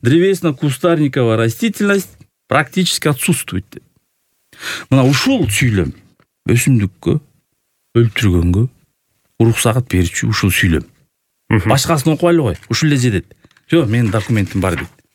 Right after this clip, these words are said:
Speaker 1: Биз прокуратурага айттык. Могул берген экологиялык экспертизаны жокко чыгарып, кайра жасатыш керек, текшериш керек. Биз ушул кагазды окуп туруп, анан, Эй,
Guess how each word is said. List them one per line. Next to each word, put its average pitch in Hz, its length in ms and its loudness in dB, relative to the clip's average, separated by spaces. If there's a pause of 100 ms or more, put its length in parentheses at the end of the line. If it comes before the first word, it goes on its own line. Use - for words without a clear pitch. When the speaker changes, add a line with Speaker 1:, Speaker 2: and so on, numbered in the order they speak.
(380)
Speaker 1:
Биз 139 280 2
прокуратурага 147 720 0
айттык. - 340 -14 (460)
Могул 185 640 2 (220)
берген 135 680 0
экологиялык 131 680 0
экспертизаны 123 960 0
жокко 123 300 0
чыгарып, 95 340 -2 (540)
кайра 131 560 -2 (720)
жасатыш 101 360 0
керек, - 280 -4
текшериш 160 420 0
керек. 156 300 -2 (640)
Биз 165 100 4
ушул 175 300 0
кагазды 180 720 0
окуп 175 320 -2 (240)
туруп, 220 240 2
анан, 147 200 2
Эй, 104 200 0